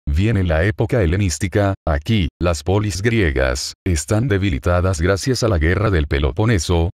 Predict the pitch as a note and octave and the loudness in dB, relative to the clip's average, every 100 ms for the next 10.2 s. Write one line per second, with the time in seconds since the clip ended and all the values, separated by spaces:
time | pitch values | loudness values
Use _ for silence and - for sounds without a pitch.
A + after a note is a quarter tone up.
0 | - D2+ D#2+ D#2+ - A#2+ F2 G2+ A#2 A#2+ | -2 0 0 -2 -2 0 2 2 0 0
1 | E2+ D2 E2+ C#2+ D#2 D#2+ G#2 F2+ - G2 | 0 0 0 2 2 0 0 -2 -2 -4
2 | - F#2+ F#2 F2 G#2+ C3 C3+ A2+ D#2 A#1+ | -2 0 0 0 0 0 0 0 -2 -2
3 | F2 D#2 F#2+ B2+ B2 E2+ B1+ - G2 - | -2 0 0 0 0 0 0 -2 -2 -2
4 | A2+ G#2 D#2+ F#2+ G#2 A2 G#2+ D#2 - A1+ | -2 -2 0 0 0 0 0 -2 -4 -6
5 | A1 - _ - E2+ G2 A2 G2+ F2 F2 | -8 -12 _ -6 -2 -2 0 0 2 2
6 | G#2+ G#2 G2 E2 D2+ A#2 B2 G2+ G#2 E2+ | 0 0 0 0 0 0 0 0 0 0
7 | F#2+ A2+ - E2 G#2+ C3 A#2 G#2 D2 D2 | 0 -2 -2 0 0 0 0 0 0 0
8 | E2 D2 D2 D2+ F2 - A#2 E2+ - F#2 | -2 0 0 0 -2 0 -2 -2 -2 -2
9 | F#2+ - F2+ F2 B2 C#3 B2 F2 D2 A#1 | -2 -2 0 0 0 0 0 0 -2 -4
10 | A#1 G#1 | -8 -10